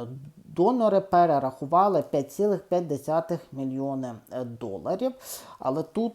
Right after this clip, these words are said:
е, потрібно зазначити, що незважаючи на ту стабільність, так, яку намагаються продемонструвати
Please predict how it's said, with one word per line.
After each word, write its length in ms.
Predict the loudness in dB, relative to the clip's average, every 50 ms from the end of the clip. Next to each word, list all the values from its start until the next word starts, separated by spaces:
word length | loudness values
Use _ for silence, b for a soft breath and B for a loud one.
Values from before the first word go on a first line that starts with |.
| -8 _ -4
е, 220 | -2 -2 0 -2 -2
потрібно 640 | -4 -4 -6 -6 -2 -2 -2 -2 -2 -4 -6 -4
зазначити, 800 | -4 -6 -6 -6 -6 -6 -4 -4 -6 -6 -6 -8 -6 -4 -6 -6
що 260 | -6 -6 -4 -4 -2
незважаючи 1040 | -2 0 0 -2 -2 0 0 -2 0 2 2 2 2 2 0 -4 -8 -10 -10 -10 -10
на 360 | -8 -8 -8 -8 -8 -8 -10 -8 _
ту 180 | -2 -2 -2 -2
стабільність, 1000 | -4 -4 -4 -2 -2 -2 0 0 2 2 2 2 -2 -6 -12 -20 -20 -20 _ -2
так, 280 | 0 0 0 -2 -4
яку 540 | -8 -8 -8 -12 _ -10 -8 -8 -8 -10 -12 -14 -18 _ _
намагаються 720 | -10 -8 -6 -6 -6 -4 -4 -2 -2 -2 -4 -6 -8 -10 -10
продемонструвати 1200 | -8 -8 -8 -8 -8 -8 -8 -10 -12 -10 -8 -8 -8 -6 -6 -6 -6 -6 -8 -10 -10 -8 -8 -8